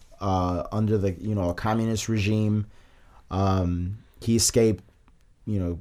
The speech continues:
got to the United States, worked hard, you know, met my mom. They had me. My mom was born here in the United States.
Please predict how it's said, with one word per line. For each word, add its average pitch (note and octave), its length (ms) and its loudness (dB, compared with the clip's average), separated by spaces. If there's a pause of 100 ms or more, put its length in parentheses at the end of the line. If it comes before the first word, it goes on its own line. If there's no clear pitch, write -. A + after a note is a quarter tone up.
got G2+ 220 2
to A2 100 -2
the G#2 80 2
United F#2+ 400 0
States, B2+ 440 4
worked G#2 300 -2
hard, G#2 480 4
you G#2 100 -2
know, F2+ 300 0 (160)
met G2 260 -2
my F#2+ 140 2
mom. F#2+ 400 0
They F#2 120 -4
had G2 220 0
me. F#2+ 280 0 (680)
My A2 120 2
mom C#3+ 240 8
was A2+ 160 0
born B2 260 4
here G#2 380 2 (100)
in G2+ 140 0
the F#2+ 80 2
United F#2+ 400 0
States. F#2+ 400 -2